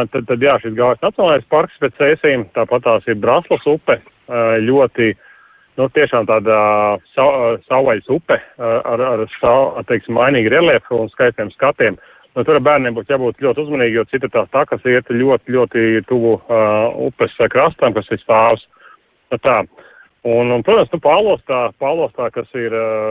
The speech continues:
šīs te, nu, pie jūras, kā es teicu, pie jūras, ā, mežs, ā, apvidus ir, ir, ā, ļoti, ļoti skaisti, ainaviski, un īpaši jau pavasarī, kad būs pirmā saule.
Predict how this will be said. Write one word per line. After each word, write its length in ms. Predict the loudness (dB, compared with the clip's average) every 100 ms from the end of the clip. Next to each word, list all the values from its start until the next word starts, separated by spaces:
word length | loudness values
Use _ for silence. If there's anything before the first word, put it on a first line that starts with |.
| -8
šīs 260 | -10 -12 -4
te, 160 | -2 -2
nu, 120 | -8 -12 -10
pie 180 | -4 0
jūras, 400 | 2 2 0 -2 -8 _ _ _ _ _ _
kā 120 | -2 -2
es 80 |
teicu, 320 | 0 -2 -2 _
pie 160 | -2
jūras, 320 | 0 0 -2
ā, 180 | -2 0
mežs, 280 | 0 0 -2 -4
ā, 180 | 0 0
apvidus 480 | 0 -2 -4 -6 -8 -4
ir, 200 | -4 -4 _ _ _ _ _
ir, 140 | -2 2
ā, 140 | 2
ļoti, 320 | 2 2 2 2
ļoti 240 | 0 -2
skaisti, 400 | -8 -6 -2 0
ainaviski, 480 | 0 -2 -6 -8 -6
un 80 | -4
īpaši 320 | -6 -4 -2
jau 60 | 2
pavasarī, 400 | 2 2 -2 -4
kad 80 | -4
būs 140 | -4
pirmā 300 | -2 0 -2
saule. 380 | 0 2 2 0